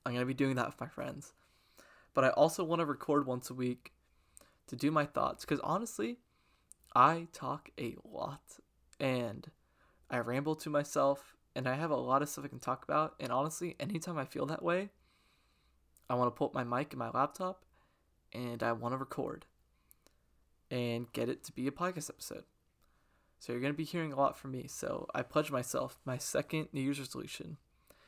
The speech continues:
is I wanna record a podcast episode each week. My third one that I pledge myself to,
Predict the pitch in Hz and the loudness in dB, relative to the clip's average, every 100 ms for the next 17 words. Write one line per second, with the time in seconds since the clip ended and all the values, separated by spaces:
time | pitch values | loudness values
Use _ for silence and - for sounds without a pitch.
0 | _ _ - 123 120 127 131 127 - - | _ _ -6 0 2 2 0 -2 -4 0
1 | 139 147 151 160 - _ _ - - - | 4 4 2 -4 -14 _ _ -12 -12 -2
2 | 127 131 - 123 - - - - - - | 0 0 -2 -6 -6 -12 -12 -8 -8 -10
3 | - _ _ _ _ _ _ _ _ _ | -16 _ _ _ _ _ _ _ _ _
4 | _ - 127 120 - - - - _ _ | _ -2 -2 -2 -6 -8 -10 -20 _ _
5 | _ _ _ _ _ _ _ _ _ _ | _ _ _ _ _ _ _ _ _ _
6 | _ _ _ _ _ _ - 143 131 - | _ _ _ _ _ _ -2 0 2 6
7 | 147 160 175 170 170 185 - _ _ _ | 8 6 4 -2 -2 -8 -14 _ _ _
8 | _ _ 127 127 - 120 120 - 147 - | _ _ 0 0 0 -2 -4 -6 -8 -10
9 | - - 143 | -10 -8 -10